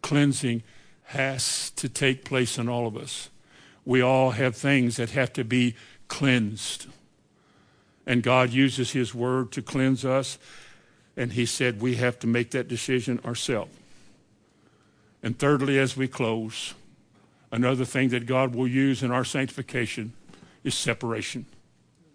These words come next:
Second Corinthians chapter six and verse fourteen.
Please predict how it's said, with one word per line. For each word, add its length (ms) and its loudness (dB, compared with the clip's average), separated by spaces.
Second 380 -6
Corinthians 440 -2
chapter 380 -4
six 560 -2
and 160 2
verse 300 0
fourteen. 600 -4